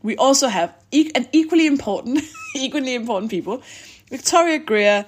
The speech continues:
Susie Tyler, and Victoria Layton. Um, you can see there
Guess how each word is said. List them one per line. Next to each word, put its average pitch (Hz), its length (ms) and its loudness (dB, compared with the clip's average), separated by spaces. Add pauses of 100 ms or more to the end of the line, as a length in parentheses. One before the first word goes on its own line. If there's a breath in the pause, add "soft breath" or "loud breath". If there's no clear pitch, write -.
Susie 285 380 2
Tyler, 185 640 -2
and 208 100 -6
Victoria 196 440 0
Layton. 156 480 -2 (480 loud breath)
Um, 85 220 -10 (160)
you 214 100 -4
can 202 100 -2
see 208 180 0
there 170 300 4